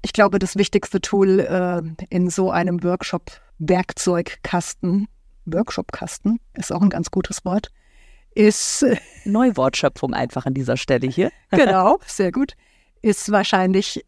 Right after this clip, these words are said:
Speaker 1: die Leute so zusammenzubringen, dass sie als Menschen zusammenarbeiten können und nicht als Rollen oder in ihren Positionen.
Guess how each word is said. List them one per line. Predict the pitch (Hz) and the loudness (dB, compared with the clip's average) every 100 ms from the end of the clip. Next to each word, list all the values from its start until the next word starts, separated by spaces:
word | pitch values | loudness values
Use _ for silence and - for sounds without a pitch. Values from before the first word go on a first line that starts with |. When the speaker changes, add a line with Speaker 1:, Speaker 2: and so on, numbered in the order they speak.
| - | -14
Speaker 1:
die | 160 190 | 0 2
Leute | 175 185 - | 2 2 0
so | 175 202 | 0 -2
zusammenzubringen, | 202 196 180 180 180 185 - 175 180 | 0 0 2 2 0 -4 -2 0 0
dass | 175 170 | 0 -4
sie | - 175 170 185 _ _ | -2 0 0 -4 _ _
als | 175 170 - | -8 -4 -2
Menschen | 180 214 - 220 | 2 2 2 2
zusammenarbeiten | - 196 180 196 180 185 180 175 180 | 2 2 4 2 2 0 0 0 -2
können | - 180 175 175 - | -2 0 0 0 -2
und | - 170 165 - - | -4 -2 -2 -6 -4
nicht | 175 - - - | -2 -2 -8 -8
als | 170 165 131 | -6 -6 -4
Rollen | 156 180 175 160 151 - | 2 2 2 -2 -8 -4
oder | 175 175 - | 0 0 0
in | 175 180 - | -2 -2 0
ihren | 190 170 160 | 2 2 -2
Positionen. | - 165 170 - 165 160 165 156 | -4 -2 -4 -4 -4 -2 0 -2